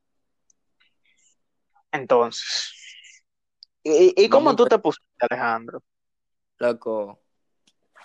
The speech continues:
Speaker 2: vamos a empezar porque mi última salida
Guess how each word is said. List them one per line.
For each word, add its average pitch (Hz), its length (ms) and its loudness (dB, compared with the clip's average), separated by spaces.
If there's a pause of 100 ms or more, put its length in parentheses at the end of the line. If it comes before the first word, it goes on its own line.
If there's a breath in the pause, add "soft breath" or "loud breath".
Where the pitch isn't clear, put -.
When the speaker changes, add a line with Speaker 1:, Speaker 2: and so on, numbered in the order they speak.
(100)
Speaker 2:
vamos 127 220 -8
a 156 40 -8
empezar 143 640 -8 (1200 loud breath)
porque 135 280 -6
mi 131 160 -8
última 147 440 -4
salida 139 640 -10